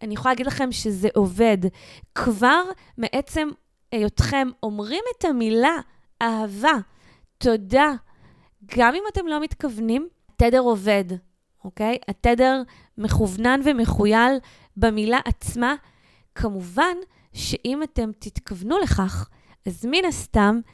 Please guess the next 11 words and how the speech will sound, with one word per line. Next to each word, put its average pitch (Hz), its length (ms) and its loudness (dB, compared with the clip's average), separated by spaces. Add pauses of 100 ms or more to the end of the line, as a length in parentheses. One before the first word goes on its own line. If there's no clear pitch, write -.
(260)
יהיה 214 200 2
לזה 214 240 0
תוקף - 460 -2
גדול 196 240 4
יותר. 185 280 0 (840)
אבל 202 280 4 (120)
לא 226 140 6
חייב 208 420 -2
לעשות 185 460 -6
את 185 100 -8
זה. - 120 -16